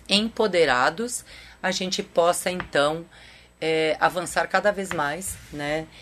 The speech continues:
nesse, nesse anseio por cuidar das pessoas com doenças crônicas, pelo envelhecimento da população e por,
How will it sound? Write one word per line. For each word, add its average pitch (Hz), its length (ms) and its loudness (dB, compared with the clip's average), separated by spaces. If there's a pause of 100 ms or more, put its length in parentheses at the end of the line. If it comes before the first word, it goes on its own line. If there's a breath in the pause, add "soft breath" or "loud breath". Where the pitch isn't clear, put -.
(200 loud breath)
nesse, 156 520 0
nesse 185 320 4
anseio 180 500 2
por 170 200 -6
cuidar 143 380 0
das 147 200 -6
pessoas 156 840 0 (460 loud breath)
com 156 220 -4
doenças 147 420 -2
crônicas, 165 560 -4
pelo 262 240 2
envelhecimento 190 640 -4
da 160 100 0
população 160 840 -2
e 160 140 -4
por, 160 420 2